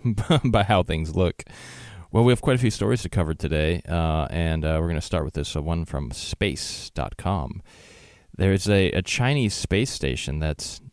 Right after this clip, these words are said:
done orbiting. It's, it's been, well, it's not done orbiting yet, but it's, it's done being used, and it's space junk, and it's going to fall to Earth. And, uh, you can maybe see this, uh, happening. Uh, hopefully not,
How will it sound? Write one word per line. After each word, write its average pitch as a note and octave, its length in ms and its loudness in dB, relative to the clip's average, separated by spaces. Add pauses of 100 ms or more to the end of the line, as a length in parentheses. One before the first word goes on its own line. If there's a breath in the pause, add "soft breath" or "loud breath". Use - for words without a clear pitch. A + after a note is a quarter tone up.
(140)
done G2+ 320 4
orbiting. E2+ 480 0
It's, - 220 -6
it's D#2+ 160 -6
been, E2 360 -2
well, E2 220 2
it's - 120 -6
not D#2 140 -2
done D#2+ 200 0
orbiting D#2+ 320 0
yet, E2 220 2
but D2+ 100 -2
it's, - 300 -4
it's - 320 -8
done G2 380 4
being G#2 300 4
used, F2 440 4
and D#2 80 -4
it's - 140 -10
space - 380 -2
junk, C#2+ 380 -4 (640 loud breath)
and F2+ 140 0
it's E2+ 120 -2
going G2+ 240 4
to C#2+ 40 0
fall F2+ 360 2
to - 180 -6
Earth. E2+ 480 0 (720 soft breath)
And, E2 320 0
uh, E2 60 2
you E2+ 200 2
can F2+ 300 4
maybe G#2+ 360 4
see - 240 -4
this, D#2+ 360 -2
uh, D2+ 160 0
happening. F2+ 640 -4 (140)
Uh, - 60 -4
hopefully D#3 340 2
not, A2 320 4